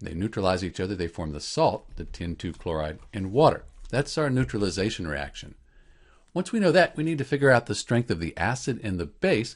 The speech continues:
so we can use these rules here to figure out whether tin two chloride's acidic, basic, or neutral in water. This table here is very helpful. It's a list of common strong acids and bases.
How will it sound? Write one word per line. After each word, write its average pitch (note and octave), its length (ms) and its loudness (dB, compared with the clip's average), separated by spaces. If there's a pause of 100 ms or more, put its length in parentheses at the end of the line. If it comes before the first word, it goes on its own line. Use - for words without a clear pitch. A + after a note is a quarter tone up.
(160)
so - 180 -8
we G#2 120 0
can G#2 180 0
use F2 200 -2
these E2+ 220 -4
rules F3 340 -2
here D#2 280 -6
to G2+ 100 -6
figure E2+ 280 -2
out F2 240 2
whether D#2+ 400 -6
tin F2 240 -6
two F2+ 180 -6
chloride's G2 600 0
acidic, F#2+ 440 -4 (380)
basic, F2+ 380 -6 (120)
or E2 160 -6
neutral D#2+ 540 -6 (340)
in F2 220 -8
water. B2+ 360 2 (840)
This - 340 -4
table A3+ 360 2
here A2 300 4
is G#2 220 -4
very A#2 300 2
helpful. A#2 360 0
It's - 120 -8
a F2 60 -4
list G2+ 240 -4
of F2 180 -8
common G2+ 400 -2
strong F2 400 -2
acids D#2 400 -4
and D2 180 -10
bases. - 440 -2